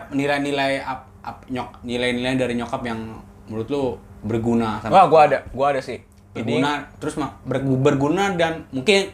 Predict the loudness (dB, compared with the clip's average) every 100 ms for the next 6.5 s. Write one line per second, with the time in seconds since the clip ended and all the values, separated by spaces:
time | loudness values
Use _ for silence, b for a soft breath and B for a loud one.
0 | -8 -8 -6 -6 -4 -4 -2 -4 -6 -4
1 | 0 0 0 -2 -2 0 0 -2 -6 -16
2 | B B B B -2 2 2 0 -4 0
3 | 2 2 4 4 2 -4 -18 -20 -10 0
4 | 4 4 4 2 0 0 -2 -2 -4 -4
5 | -4 -2 -2 -2 -4 -8 -10 -10 -6 -6
6 | -4 -4 -2 -4 -8